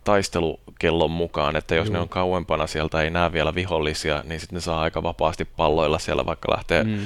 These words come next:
Speaker 2: kiertämään sitä.
Speaker 1: naapurisaarelle seikkailemaan sillä aikaa, kun yhdet fightaa ja sit sen
Speaker 2: Juu.
Speaker 1: jälkeen tulla takas siihen.
Speaker 2: Ja <laughs> yksi juttu, mitä taas on huomattu ja olla, oltu lait sanomatta, niin toihan on monin peli. Niinku silleen, että sä pystyt niinku off-, ää, ei offline, vaan niinku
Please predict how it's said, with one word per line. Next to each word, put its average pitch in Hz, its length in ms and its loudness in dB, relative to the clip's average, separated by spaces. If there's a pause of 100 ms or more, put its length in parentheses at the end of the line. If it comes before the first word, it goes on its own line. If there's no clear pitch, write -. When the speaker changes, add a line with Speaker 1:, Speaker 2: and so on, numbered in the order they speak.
(140)
Speaker 2:
kiertämään 107 340 -4
sitä. 107 60 2
Speaker 1:
naapurisaarelle 85 720 2
seikkailemaan 78 680 2
sillä 90 220 2
aikaa, 80 260 2
kun - 180 -6 (200)
yhdet - 280 -2
fightaa 85 400 -2
ja 73 60 -2
sit - 140 -10
sen 98 100 -6
Speaker 2:
Juu. 78 60 -2
Speaker 1:
jälkeen 85 220 -2
tulla 82 220 -2
takas - 340 -4
siihen. - 200 -8
Speaker 2:
Ja 110 220 2 (800)
<laughs> 123 140 0
yksi - 200 -6
juttu, - 200 -4
mitä 107 220 0
taas 107 260 0
on 104 80 -6
huomattu 101 440 -6
ja 92 80 -4
olla, 104 200 -6 (100)
oltu 104 340 -8 (260)
lait 101 300 -4
sanomatta, 101 500 -6
niin 107 120 -8 (500)
toihan 113 220 2
on 110 60 0
monin 117 280 2
peli. 95 220 -6 (400)
Niinku 101 200 -8
silleen, 101 380 -6
että - 100 -12
sä 101 100 -6
pystyt - 280 -14
niinku 101 240 -10 (120)
off-, - 520 -6
ää, 98 240 0
ei 104 140 0
offline, 104 460 -4
vaan 107 220 -2
niinku 110 180 -8